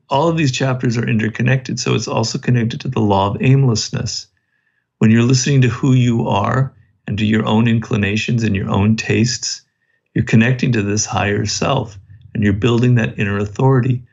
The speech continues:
If you, for instance, know that you love this particular, you have this particular idea or project that interests you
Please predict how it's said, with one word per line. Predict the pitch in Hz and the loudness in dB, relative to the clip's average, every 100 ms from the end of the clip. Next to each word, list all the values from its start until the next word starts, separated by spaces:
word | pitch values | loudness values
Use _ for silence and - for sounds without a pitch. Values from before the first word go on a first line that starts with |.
| _ _ _ _ - | _ _ _ _ 0
If | 123 | 2
you, | 151 170 | 4 2
for | - 147 | 2 2
instance, | 135 131 147 127 117 | 2 0 0 0 2
know | 110 107 117 113 127 131 120 - - _ _ _ _ _ _ _ _ _ _ _ | 2 2 0 -2 0 2 2 -2 -16 _ _ _ _ _ _ _ _ _ _ _
that | 123 117 | -6 0
you | 120 | 2
love | 104 104 107 113 113 - _ _ _ - | 4 2 2 0 -4 -14 _ _ _ -4
this | 104 - | -4 -4
particular, | 143 - 123 117 110 110 139 | -4 -2 0 2 2 0 -2
you | 127 123 | -2 0
have | 117 | 0
this | - - | -2 -6
particular | - - 127 123 - | -6 -2 0 0 0
idea | 98 95 104 95 101 110 123 - _ _ _ _ - | -2 -4 -2 0 0 0 -2 -6 _ _ _ _ -6
or | 90 90 | -4 -4
project | - 101 107 127 113 | -2 0 0 -2 -4
that | 117 - | -4 -6
interests | 101 95 - 110 - - | -6 -4 -4 -6 -6 -4
you | 110 120 127 | 0 0 0